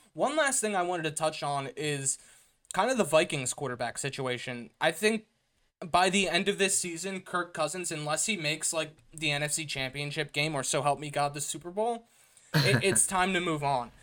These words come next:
Speaker 1: Um, I, I just don't think he's gonna be the quarterback there next year, so I kinda wanted to get your thoughts. I have some, I don't wanna say, like, hot takes, but I, I just have a couple ideas in the back of my head for, for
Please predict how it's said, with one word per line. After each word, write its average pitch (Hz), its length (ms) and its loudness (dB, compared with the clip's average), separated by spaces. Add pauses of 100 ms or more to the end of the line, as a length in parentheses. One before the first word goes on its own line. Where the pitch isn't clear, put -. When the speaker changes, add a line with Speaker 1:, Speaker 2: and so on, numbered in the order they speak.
(260)
Speaker 1:
Um, 143 420 2
I, 156 260 2
I 170 40 4
just 165 240 -2
don't 170 240 0
think 175 160 -4
he's 180 220 -4
gonna 175 140 -6
be 165 120 -4
the 160 80 -6
quarterback 156 480 -2
there 156 140 -4
next 151 320 -8
year, 165 100 -6
so 160 140 -4
I 156 80 -2
kinda 226 260 -2
wanted 285 180 -2
to 220 60 0
get 185 220 0
your 175 140 -2
thoughts. 139 400 0
I 160 100 2
have 220 220 -2
some, 180 380 -2 (1160)
I 170 60 0
don't 202 120 4
wanna 220 160 6
say, 208 200 4
like, 156 200 6
hot - 360 0
takes, 175 300 2
but 151 160 4
I, 147 240 4
I 165 100 4
just 185 180 -4
have 247 140 0
a 208 40 -2
couple 208 240 4
ideas 165 380 2
in 170 60 -2
the 156 80 0
back 151 240 4
of 147 60 2
my 139 180 0
head 165 220 0
for, 156 280 -4
for 147 420 0